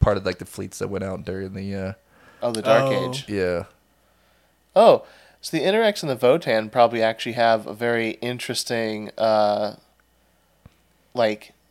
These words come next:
Speaker 2: linear
Speaker 1: Mm-hmm.
Speaker 2: ancestry.
Speaker 1: Wonder if they run into each other. That'd
Speaker 2: Oh,
Speaker 1: be
Speaker 2: I
Speaker 1: kinda
Speaker 2: bet they
Speaker 1: cool.
Speaker 2: do. I bet they do. And that's also very interesting that the Interrex, uh, became very elf-like and the
Speaker 1: Mm-hmm.
Speaker 2: Votan became very dwarf-like.
Speaker 1: Right.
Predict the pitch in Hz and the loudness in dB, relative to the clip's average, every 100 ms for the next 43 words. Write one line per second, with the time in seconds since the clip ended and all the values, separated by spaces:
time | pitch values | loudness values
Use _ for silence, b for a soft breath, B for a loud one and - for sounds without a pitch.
0 | _ 127 123 127 131 127 120 117 110 104 | _ -16 -6 -4 -2 -2 0 0 0 -2
1 | - 104 - 101 117 135 160 - 90 - | -6 -12 -10 -6 2 2 2 -2 -4 -4
2 | - - 113 127 135 131 117 117 127 117 | -12 -6 0 2 0 -2 -4 -4 -4 -8
3 | 101 - 104 110 - 123 120 113 147 - | -10 -12 -14 -16 -8 2 4 6 2 2
4 | 139 131 101 98 113 - 107 113 104 B | 0 -2 -6 -8 -12 -14 -10 -8 -8 B
5 | B B 135 165 208 226 170 127 131 139 | B B -4 0 0 0 0 -2 -2 -6
6 | 113 101 - 139 135 113 110 - - - | -8 -8 -6 0 4 6 4 -2 -10 -2
7 | 117 110 107 113 - 123 113 117 113 110 | 2 2 0 -6 -6 -6 -4 -2 0 0
8 | 104 104 - 110 113 - 147 180 - 117 | -2 -6 2 2 2 4 2 2 -4 -4
9 | 107 107 104 117 120 113 107 104 - 113 | -2 -2 0 0 0 -4 -6 -8 -8 -10
10 | 104 101 - 90 110 113 - 98 - - | -8 -10 -10 -2 0 0 -2 -6 -6 -8
11 | 104 120 | -4 -4